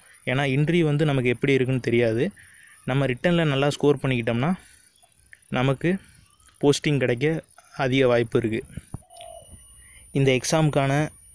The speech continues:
ஸ்டடி மெட்டீரியல், ரெஃபரன்ஸ் புக்கு, இதை பற்றிய டீட்டெயில்ஸ்லாம் கீழே டிஸ்கிரிப்ஷன் பாக்ஸில் கொடுத்துருக்கேன், அதை செக் பண்ணிக்கோங்க.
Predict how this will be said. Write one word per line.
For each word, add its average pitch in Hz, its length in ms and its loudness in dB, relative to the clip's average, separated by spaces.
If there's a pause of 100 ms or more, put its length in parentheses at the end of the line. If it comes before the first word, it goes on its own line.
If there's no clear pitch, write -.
(120)
ஸ்டடி 135 340 0
மெட்டீரியல், 131 540 2 (160)
ரெஃபரன்ஸ் 135 600 -2
புக்கு, 127 380 -2 (560)
இதை 139 200 2
பற்றிய 139 640 -2 (220)
டீட்டெயில்ஸ்லாம் 131 640 0 (840)
கீழே 143 400 2 (280)
டிஸ்கிரிப்ஷன் 131 560 -2
பாக்ஸில் 120 360 0
கொடுத்துருக்கேன், 120 540 -2 (380)
அதை 123 220 0
செக் - 240 -6
பண்ணிக்கோங்க. 123 480 -2